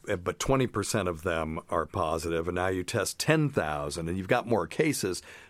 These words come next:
but only five percent of those are positive. Then that's a, a,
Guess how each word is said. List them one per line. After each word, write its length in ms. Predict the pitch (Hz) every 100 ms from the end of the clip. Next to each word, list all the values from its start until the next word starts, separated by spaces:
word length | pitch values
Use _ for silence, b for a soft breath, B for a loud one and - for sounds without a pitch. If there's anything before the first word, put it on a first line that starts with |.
| _
but 240 | 101 98 92
only 380 | 117 107 98 87
five 380 | - 98 98 -
percent 320 | 92 87 71
of 80 | 69
those 260 | 69 -
are 40 | -
positive. 640 | - - - - - - - B B -
Then 160 | 104 98
that's 220 | 98 -
a, 120 | 92 82 -
a, 160 | 92